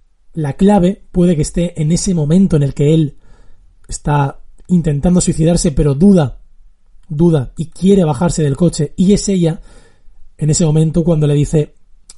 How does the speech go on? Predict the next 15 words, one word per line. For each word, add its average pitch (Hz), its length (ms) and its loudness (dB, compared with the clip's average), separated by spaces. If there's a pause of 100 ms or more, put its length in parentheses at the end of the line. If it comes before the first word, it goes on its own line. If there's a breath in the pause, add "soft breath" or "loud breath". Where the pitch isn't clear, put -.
"Oye, 139 320 -4 (180)
vuelve 160 500 2
adentro 156 460 0 (680 soft breath)
y 160 120 0
acaba 143 520 -2
con 147 160 -2
lo 147 100 0
que - 60 -8
estás 147 200 -4
en-, 143 240 -4
haciendo, 143 460 -2
con 156 140 -2
lo 143 80 -2
que 147 60 -2
empezaste". 143 500 -4